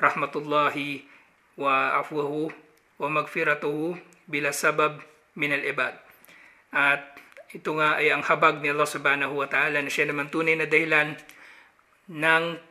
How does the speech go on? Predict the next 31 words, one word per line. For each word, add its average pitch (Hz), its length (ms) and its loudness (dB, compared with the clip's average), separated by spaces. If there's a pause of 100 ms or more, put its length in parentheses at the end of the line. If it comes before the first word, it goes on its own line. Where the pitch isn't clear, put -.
(120)
pagkakapatawad 156 880 2
natin 151 640 -2
sa 135 320 -2
ating 143 160 -6
mga 143 240 -4
pagkakasala 143 800 0 (640)
at 147 400 0
magiging 156 320 -4
dahilan 156 320 0
ng 147 60 -12
pagpasok 147 420 -2
natin 147 240 -2
sa - 160 -8
paraiso 147 640 -2
at 151 320 0
ang 143 480 -4 (560)
hindi 165 240 -2
pagkakaparusa 147 960 2
sa 135 320 2
atin 139 400 -6 (240)
sa 139 160 -4
impyerno. 139 560 -2 (240)
Gayun 147 320 -4
din 151 160 0
ang 143 160 -4
pagpapaumanhin 143 840 -2
ni 143 80 -4
Allah 143 360 0 (480)
at - 160 -6
kanyang 147 400 -2
pagpapatawad 143 880 0